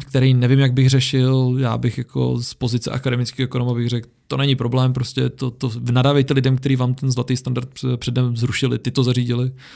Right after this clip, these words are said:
My teďka to akorát vracíme zpátky. Ale, ale v realitě chápu, že by to mělo politický dopady, že by to byl strašný problém. A proto možná bude dávat smysl koukat dopředu, hledat nějak něco vzácného v něčem jiným,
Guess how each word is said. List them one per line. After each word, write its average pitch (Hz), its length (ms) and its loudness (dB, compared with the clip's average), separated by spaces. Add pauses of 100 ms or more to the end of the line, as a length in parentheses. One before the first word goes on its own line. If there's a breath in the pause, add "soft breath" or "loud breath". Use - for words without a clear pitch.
(200 loud breath)
My 123 80 0
teďka 127 260 -2
to 127 100 -2
akorát 127 220 0
vracíme 123 380 0
zpátky. 120 460 -6 (600 loud breath)
Ale, 113 360 0 (120)
ale 123 160 2
v 127 40 4
realitě 127 320 2
chápu, 120 240 -4
že 123 100 0
by 120 100 -2
to 120 120 -4
mělo 117 200 0
politický 117 520 -4
dopady, 117 580 0
že 113 80 -6
by 110 100 -6
to - 120 -8
byl 113 140 -4
strašný 123 340 -6
problém. 120 440 -6 (840 soft breath)
A 131 60 -10
proto 131 360 2
možná 139 540 2
bude 143 240 0
dávat 143 240 -2
smysl 143 260 -4
koukat 143 260 -4
dopředu, 175 360 -4
hledat 123 280 0
nějak 117 220 -2
něco 123 200 0
vzácného 127 600 2
v 123 120 -2
něčem 131 600 0
jiným, 151 600 -2